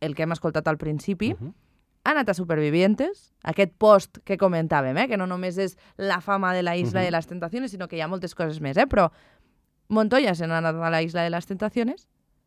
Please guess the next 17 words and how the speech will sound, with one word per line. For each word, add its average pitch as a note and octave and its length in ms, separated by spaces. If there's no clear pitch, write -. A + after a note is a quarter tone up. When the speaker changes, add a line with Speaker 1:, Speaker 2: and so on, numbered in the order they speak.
Speaker 1:
la G3 200
seva B3+ 440
ex - 360
ha G3+ 80
anat G#3+ 200
a F3+ 60
Supervivientes D#3 640
amb C#3+ 180
ell, C#4 120
i C4 120
el C#4+ 80
amante, A#3 600
la G3 160
tentació G3+ 800
de A#3+ 160
la D4 140
nòvia, A#3 520